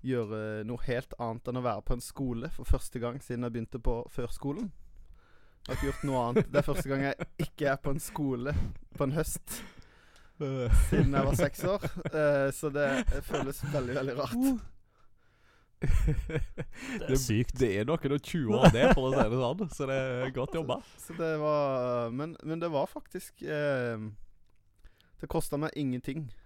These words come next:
Speaker 1: å, eh, gå glipp av den avspaseringa som er liksom de ukene i august. Jeg
Speaker 2: Mm.
Speaker 1: trengte på en måte ikke den, eh, pausen for å begynne på noe nytt.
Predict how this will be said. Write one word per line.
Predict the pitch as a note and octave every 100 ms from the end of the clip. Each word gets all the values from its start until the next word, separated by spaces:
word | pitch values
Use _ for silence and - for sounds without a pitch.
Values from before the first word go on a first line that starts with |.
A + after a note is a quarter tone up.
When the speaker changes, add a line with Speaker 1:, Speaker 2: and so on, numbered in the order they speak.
| - -
Speaker 1:
å, | B2 B2 A#2+ - -
eh, | A#2 A2 A2
gå | A#2+ A#2
glipp | A2 -
av | A#2
den | A2+ G#2+ - G#2+
avspaseringa | G#2 - A2+ - A2 A2+ A#2+ B2+
som | - A2
er | G#2+
liksom | G#2+ G#2 G#2+ G#2+
de | G#2+ G#2+
ukene | - A2
i | A2+
august. | A2 C3+ - - - - - - - - _ _ _ _ _
Jeg | A#2
Speaker 2:
Mm. | C#3+
Speaker 1:
trengte | B2+ A2+ C3
på |
en | D3
måte | C3+ A#2+
ikke | B2
den, | A#2 A#2 A2+
eh, | A2+ A2 A2 G#2+ G#2 G2+ - - - - - -
pausen | - A2+ - A#2+ -
for | B2 B2
å |
begynne | A#2+ A#2
på | C3
noe | B2+
nytt. | D#3+ - -